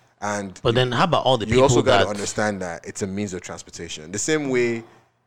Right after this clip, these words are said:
Speaker 1: I can decide and say I want to go to Cali.
Speaker 2: Yeah.
Speaker 1: And the plane ticket cost me three, four hundred dollars, and I say, "Fuck it, it may be cheaper for me to drive across country and spend
Speaker 2: Mm-hmm.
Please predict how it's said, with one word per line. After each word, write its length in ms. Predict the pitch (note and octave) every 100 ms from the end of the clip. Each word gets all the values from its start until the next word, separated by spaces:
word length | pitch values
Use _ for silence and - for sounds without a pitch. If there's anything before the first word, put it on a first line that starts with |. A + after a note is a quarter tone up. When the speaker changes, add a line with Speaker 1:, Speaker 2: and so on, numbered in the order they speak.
| _ -
Speaker 1:
I 100 | F#2+
can 220 | - F#2+
decide 300 | F#2 A2+ G#2+
and 160 | F#2
say 460 | - - G2+ G2+ G2 -
I 80 | F2+
want 220 | F#2+ G2
to 100 | F#2
go 260 | D#2+ F#2+ F#2
to 500 | - F2+ E2+ D#2+ D#2+ F2+ _ _ _
Cali. 400 | - G2+ F2+ D#2+ - _ _
Speaker 2:
Yeah. 240 | G2+ F#2 A2+ _ -
Speaker 1:
And 220 | F2+ F2
the 60 | E2
plane 220 | G#2+ G#2
ticket 400 | - - F#2+ -
cost 240 | G2+ -
me 120 | F#2+
three, 300 | F2 - G2
four 140 | F#2+ F#2+
hundred 140 | F2+
dollars, 240 | F2 E2+ D#2
and 80 | D#2+
I 40 |
say, 160 | F2 F#2
"Fuck 280 | - F#2
it, 220 | E2+ D2+ - - -
it 140 | D2+
may 120 | F2+
be 80 | E2+
cheaper 220 | - - F#2+
for 80 |
me 80 | F2
to 100 | F2+
drive 400 | D#2+ E2 E2 E2 -
across 300 | - E2+ -
country 400 | D#2+ D#2 D#2+ - -
and 100 | G2+
spend 140 |
Speaker 2:
Mm-hmm. 20 | F#2+